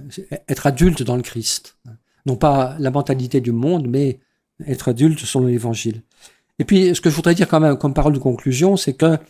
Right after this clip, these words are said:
euh, ce message de, des béatitudes, c'est vraiment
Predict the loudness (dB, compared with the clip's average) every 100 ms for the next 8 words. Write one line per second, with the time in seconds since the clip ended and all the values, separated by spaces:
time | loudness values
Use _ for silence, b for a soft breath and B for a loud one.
0 | B B B -4 -2 -2 -4 -4 2 4
1 | 4 4 2 2 0 0 -2 0 0 0
2 | -2 -4 -2 -2 -2 -2 -2 0 0 4
3 | 4 2